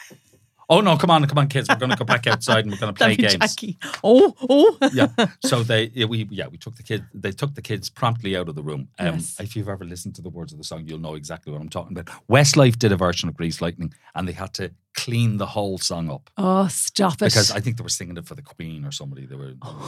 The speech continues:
Speaker 2: <laughs>
Speaker 1: yeah. Anyway, anyway, anyway. Um, so yeah,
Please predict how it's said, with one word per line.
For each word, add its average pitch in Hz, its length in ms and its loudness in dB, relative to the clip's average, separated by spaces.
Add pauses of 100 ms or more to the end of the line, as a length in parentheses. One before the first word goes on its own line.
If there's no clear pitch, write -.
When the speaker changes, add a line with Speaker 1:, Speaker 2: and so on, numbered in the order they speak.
(260)
Speaker 2:
<laughs> 1047 600 -14
Speaker 1:
yeah. 71 180 -10 (540)
Anyway, 90 280 -2 (440)
anyway, 160 440 4 (320)
anyway. 165 320 0 (280)
Um, 151 320 4
so 226 180 2
yeah, 233 240 4